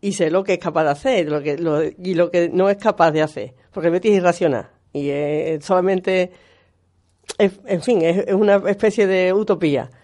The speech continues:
Pero sí sabemos que es así, que puede perfectamente llegarnos a los últimos partidos de liga con,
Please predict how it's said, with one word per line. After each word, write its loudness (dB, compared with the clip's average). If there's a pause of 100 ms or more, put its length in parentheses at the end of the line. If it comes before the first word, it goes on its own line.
(560)
Pero 4
sí -8
sabemos 0
que 2
es 0
así, -6 (200)
que -6
puede -6
perfectamente 0
llegarnos 0
a 2
los -2
últimos -2
partidos 0
de 0
liga -2
con, 0